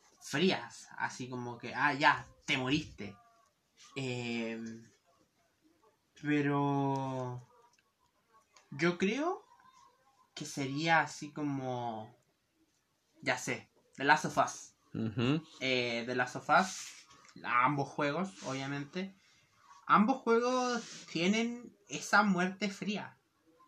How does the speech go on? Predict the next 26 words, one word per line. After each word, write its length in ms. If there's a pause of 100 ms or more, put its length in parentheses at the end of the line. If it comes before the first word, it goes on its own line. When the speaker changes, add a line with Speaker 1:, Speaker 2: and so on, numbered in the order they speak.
(260)
Speaker 1:
Tienen 380
esa 320
muerte 760 (440)
que 220
es 100
como 440
que, 520 (800)
que 580 (580)
ya, 380 (360)
filo, 460 (100)
pa, 320
muere. 460 (500)
Y 340
de 200
hecho, 640
si 300
uno 300
se 180
pone 220
a 60
pensar 560
en 120
The 80
Last 220
of 140 (140)
Us, 240